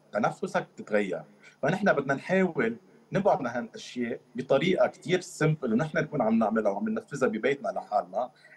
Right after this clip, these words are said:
لنكون عم نعمل هالبابل اوف بيس، لنكون عم نعمل هال-، ال-،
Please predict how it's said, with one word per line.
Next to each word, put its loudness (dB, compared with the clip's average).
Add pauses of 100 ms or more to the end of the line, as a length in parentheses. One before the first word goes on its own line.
لنكون 2
عم 0
نعمل -2
هالبابل -2
اوف -14
بيس، -12
لنكون -8
عم -4
نعمل -4
هال-، -4
ال-، -2